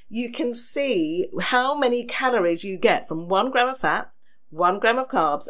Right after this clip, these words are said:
and one gram of protein. Now, we don't want to have to, well, you might love working it all out because, you know, when you start a diet, sometimes we do love really to get into it.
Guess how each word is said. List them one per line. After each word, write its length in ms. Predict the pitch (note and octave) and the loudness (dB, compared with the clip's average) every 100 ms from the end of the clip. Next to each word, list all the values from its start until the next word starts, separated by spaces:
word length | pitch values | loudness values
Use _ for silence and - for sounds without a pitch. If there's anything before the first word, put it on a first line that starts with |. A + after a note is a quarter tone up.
| - | -8
and 200 | F3+ F3 | -6 0
one 200 | E3+ E3 | 0 0
gram 220 | E3+ D#3 | -4 -4
of 160 | D3+ - | -8 -6
protein. 680 | F#3 E3+ - - D2 - E3+ - | -2 -2 -4 -10 -10 -12 -14 0
Now, 360 | A3+ F#3 C3+ - | 4 4 2 -4
we 260 | G#3+ D#4+ | -2 0
don't 300 | E4 D#4+ B3+ | 2 2 4
want 300 | A#3 A#3 A#3+ | 2 0 0
to 80 | G#3 | -6
have 340 | F#3 G#3+ G3 | -4 -4 -4
to, 140 | - G3 | -6 -4
well, 180 | C#4+ G4+ | -2 -2
you 180 | A4 G#4+ | -4 -4
might 280 | A#4 A4+ - | -4 -4 -4
love 640 | A#3+ D4 E3+ C#3+ - - | 0 2 2 0 -12 -10
working 460 | F#3 G#3 G3+ A3+ G#3+ | -4 -4 -4 -8 -6
it 80 | |
all 240 | - A#3+ B3+ | -2 -2 -2
out 320 | C#4 D#3+ - - - - - | -2 -4 -6 -16 -20 -16 -10
because, 400 | E4 F4+ D#4+ - - - - | -6 -4 -6 -8 -18 -20 -8
you 120 | F4+ | -2
know, 140 | F#4+ D#3+ | 0 0
when 160 | G#3 | 0
you 60 | A#3+ | -2
start 320 | A#3 C4+ - | -2 -4 -2
a 20 | |
diet, 400 | F#3 C#3+ B2 F3 | -2 -2 -4 -6
sometimes 400 | - C#4 C4+ A#3 | -8 -10 -8 -8
we 80 | A#3 | -10
do 300 | F#3+ C4 B3 | -10 -8 -8
love 320 | A3+ B3+ E3+ | -4 -2 -2
really 500 | G3 A#3 C#4+ C4+ A#3+ A#3 | -4 -8 -6 -6 -6 -6
to 120 | A3+ | -6
get 160 | C#4 | -4
into 320 | - G3 F#3+ D#3 | -4 -6 -8 -6
it. 240 | A#2 - | -6 -8